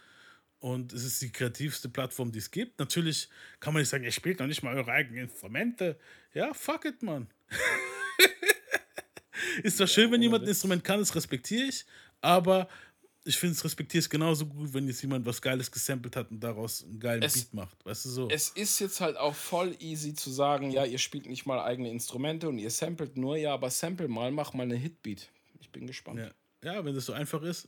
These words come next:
Speaker 1: warum, weißt du so,
Speaker 2: Warum macht's nicht jeder?
Speaker 1: warum macht's nicht
Speaker 2: Genau.
Speaker 1: jeder? Und wenn es so einfach ist, unter die
Speaker 2: Also
Speaker 1: Art
Speaker 2: es, es, es macht jeder, fast,
Speaker 1: Ja.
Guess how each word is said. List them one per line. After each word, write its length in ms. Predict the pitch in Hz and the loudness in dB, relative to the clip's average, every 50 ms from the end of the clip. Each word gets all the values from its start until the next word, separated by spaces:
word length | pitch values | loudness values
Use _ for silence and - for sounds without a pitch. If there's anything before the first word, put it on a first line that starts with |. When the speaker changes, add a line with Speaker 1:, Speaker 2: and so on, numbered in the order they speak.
| - | -12
Speaker 1:
warum, 460 | 123 123 131 139 143 143 147 139 - - - - - - - - - | -10 -6 -6 -4 -4 -4 -6 -8 -10 -12 -18 -20 -20 -20 -20 -14 -8
weißt 200 | 123 131 123 - | -6 -4 -4 -4
du 60 | 160 | -4
so, 100 | 151 151 | -2 0
Speaker 2:
Warum 140 | 139 135 139 | 2 2 2
macht's 240 | 147 143 - - - | 2 0 -2 -4 -4
nicht 160 | 165 160 - | -4 -2 -2
jeder? 260 | 165 156 151 131 117 | -2 -2 0 0 0
Speaker 1:
warum 160 | 127 135 139 | -2 -2 -4
macht's 180 | 151 156 - - | -6 -6 -6 -4
nicht 120 | 139 131 | -4 -2
Speaker 2:
Genau. 100 | 143 135 | -2 -2
Speaker 1:
jeder? 180 | 120 113 107 107 - - - - - - - | -2 -2 -4 -8 -12 -14 -16 -16 -16 -12 -8
Und 100 | - 127 | -2 2
wenn 140 | 139 170 185 | 4 4 4
es 80 | 170 - | 4 2
so 80 | 165 | 2
einfach 320 | - 202 226 - - 147 156 | 2 2 2 2 2 0 0
ist, 180 | 165 147 - | 0 -2 -2
unter 460 | - 104 120 127 - 202 180 151 151 | -6 -8 -10 -8 -6 -2 -2 0 0
die 240 | 139 143 143 131 120 - - - | 0 -2 -2 -4 -4 -6 0 6
Speaker 2:
Also 220 | 156 170 185 196 | 6 8 8 8
Speaker 1:
Art 80 | 196 190 | 6 6
Speaker 2:
es, 220 | 180 - - - - - - - - | 6 4 4 2 -2 -18 -20 -4 0
es, 300 | 170 170 - - - - - | 2 4 4 4 2 -2 0
es 180 | 143 135 - | 2 4 6
macht 320 | 165 180 202 196 - - - | 6 6 6 6 4 0 0
jeder, 520 | 131 131 127 127 139 170 202 214 - - - - - - | 2 4 6 8 8 8 8 4 -2 -10 -18 -20 -16 -12
fast, 520 | - - 135 139 170 - - - - - _ _ | 0 4 4 6 6 4 2 0 -2 -10 _ _
Speaker 1:
Ja. 400 | - 127 123 120 117 113 117 120 | -4 -2 0 0 2 0 0 -2